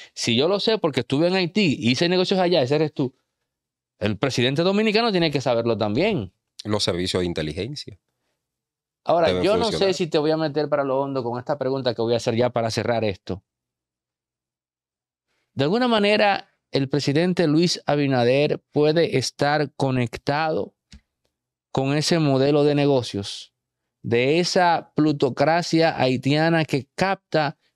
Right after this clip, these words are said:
Speaker 1: millones de dólares de ayuda. O sea, no es que él participe directamente en eso, sino que
Speaker 2: Ujú.
Speaker 1: alguna de esas familias o algún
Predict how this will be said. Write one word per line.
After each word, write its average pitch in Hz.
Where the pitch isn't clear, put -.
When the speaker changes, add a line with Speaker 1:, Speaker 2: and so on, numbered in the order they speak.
Speaker 1:
millones 147
de 143
dólares 156
de 156
ayuda. 151
O 143
sea, 156
no 170
es 254
que 226
él 233
participe 208
directamente 156
en 147
eso, 143
sino 151
que 147
Speaker 2:
Ujú. 90
Speaker 1:
alguna 170
de 202
esas 208
familias 170
o 151
algún 220